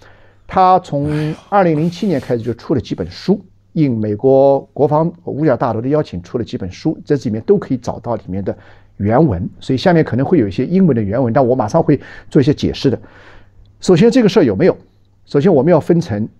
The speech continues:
生物实验室和正在制造生物武器的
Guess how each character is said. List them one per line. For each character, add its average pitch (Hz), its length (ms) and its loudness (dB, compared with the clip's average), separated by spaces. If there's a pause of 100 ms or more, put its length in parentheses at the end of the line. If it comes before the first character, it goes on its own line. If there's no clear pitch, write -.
(220)
生 262 400 2
物 165 180 -2
实 - 180 -8
验 156 160 2
室 - 220 -10 (460)
和 123 540 -2 (240)
正 202 260 4
在 127 220 2 (280)
制 214 160 -2
造 123 200 2
生 254 340 -2
物 175 300 -2
武 82 80 -10
器 - 280 -6
的 107 160 -4